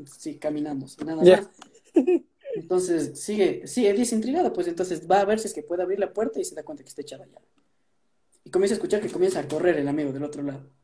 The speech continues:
Speaker 1: Y él,
Speaker 2: Ya.
Speaker 1: intrigado, le dice, "¿Estás bien? ¿Qué está pasando? ¿Qué está pasando? ¿Qué, qué ocurre?" Y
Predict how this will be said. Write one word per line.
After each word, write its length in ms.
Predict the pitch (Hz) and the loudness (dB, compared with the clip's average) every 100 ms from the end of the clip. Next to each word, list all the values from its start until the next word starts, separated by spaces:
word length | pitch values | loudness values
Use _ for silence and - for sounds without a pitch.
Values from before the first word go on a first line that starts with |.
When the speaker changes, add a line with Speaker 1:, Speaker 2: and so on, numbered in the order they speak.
| _ _ _ | _ _ _
Speaker 1:
Y 120 | 165 | 2
él, 180 | 196 - | 2 2
Speaker 2:
Ya. 60 | 156 | -2
Speaker 1:
intrigado, 460 | 135 135 202 202 | 2 4 4 2
le 120 | 160 | 0
dice, 300 | 175 190 - - | 0 -2 -6 -6
"¿Estás 540 | 151 147 143 226 220 | -4 -6 -4 -2 2
bien? 320 | 240 302 254 | 4 4 4
¿Qué 60 | 247 | 0
está 180 | 254 - | -6 -6
pasando? 380 | 247 - 262 180 | -8 -6 -8 -8
¿Qué 120 | 233 | -12
está 160 | 269 | -12
pasando? 340 | 277 269 302 208 | -12 -4 -2 -2
¿Qué, 200 | - 247 | -4 -6
qué 100 | 247 | -6
ocurre?" 320 | 240 302 - - _ _ _ _ - | -2 -4 -4 -12 _ _ _ _ -6
Y 260 | 180 180 | -6 -6